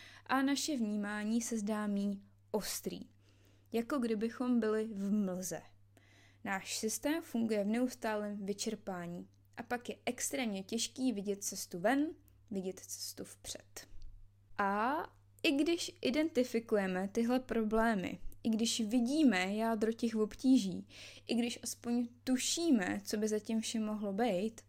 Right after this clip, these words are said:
skrze to přetížení a to vyčerpání nevíme, co s tím, kde hledat řešení, co zkusit. Často ani nemáme trpělivost to zkoušet. Něco zkusíme a když nepřijde okamžitá úleva, hodíme to do koše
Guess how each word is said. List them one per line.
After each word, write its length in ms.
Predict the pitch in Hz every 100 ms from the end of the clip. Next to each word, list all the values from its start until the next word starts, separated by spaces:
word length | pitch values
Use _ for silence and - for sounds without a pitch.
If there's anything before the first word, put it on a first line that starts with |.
| - - - - -
skrze 580 | - - - 277 302 302
to 200 | 294 -
přetížení 840 | 294 - 220 202 196 196 175 190 -
a 80 | 220 -
to 160 | 269
vyčerpání 1120 | 247 226 233 - 208 - 202 196 202 226 233 -
nevíme, 600 | 190 214 190 202 220 247
co 180 | 254 226
s 160 | -
tím, 180 | - - - - - -
kde 260 | 220 233 254
hledat 360 | 254 233 233
řešení, 480 | 220 196 - 180 - - -
co 180 | - 233
zkusit. 680 | - - 190 - - - - - - - - -
Často 300 | - 262 - -
ani 180 | 294 269
nemáme 380 | 254 254 247
trpělivost 840 | 262 269 262 294 285 269 254 262 -
to 160 | 277
zkoušet. 720 | 262 - 294 359 - - - - - - -
Něco 220 | 185 -
zkusíme 640 | - - 233 - 294 285 294 -
a 40 | 220
když 240 | 208 -
nepřijde 480 | 220 220 - 220 226
okamžitá 680 | 202 202 202 196 196 185 -
úleva, 460 | 233 262 254 254 262 - -
hodíme 360 | 220 214 233 202
to 120 | 196
do 120 | 214
koše 440 | 220 226 - 208